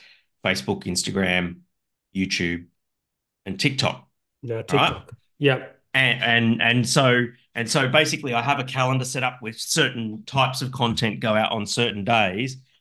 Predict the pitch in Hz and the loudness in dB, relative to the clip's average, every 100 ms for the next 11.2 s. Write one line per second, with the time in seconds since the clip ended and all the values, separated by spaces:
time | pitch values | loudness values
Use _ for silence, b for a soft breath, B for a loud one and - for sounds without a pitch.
0 | - 107 107 170 131 156 123 127 127 127 | -10 -8 -2 0 0 2 2 0 -2 -2
1 | 104 104 107 135 123 117 107 101 131 131 | -2 -4 -2 0 0 0 -2 -4 -6 -4
2 | 113 123 120 113 110 104 - 107 101 110 | -4 -4 0 0 -2 -10 -6 -4 -4 -8
3 | 101 107 - 104 101 101 101 98 104 98 | -10 -10 -6 -6 -4 0 0 2 2 2
4 | 101 98 107 95 98 101 110 104 98 95 | -2 -8 -6 -2 -2 -2 -4 0 0 0
5 | 98 - _ _ _ - 107 95 113 110 | -4 -14 _ _ _ -8 -6 -2 0 0
6 | 110 101 98 101 98 82 - - - _ | 2 2 2 -4 -6 -8 -8 -12 -14 _
7 | 131 139 127 - - _ _ _ _ - | -2 0 0 -4 -16 _ _ _ _ -2
8 | 113 104 98 98 - 113 113 - - 123 | 2 4 4 -2 -2 -2 -2 -4 -2 -2
9 | 131 104 90 - 101 98 104 110 110 127 | -2 -6 -6 -2 0 2 2 0 0 0
10 | 113 110 113 113 147 226 - 113 - 135 | 0 -2 -4 -2 -2 -2 -2 -4 -4 -4
11 | 110 - | -4 -6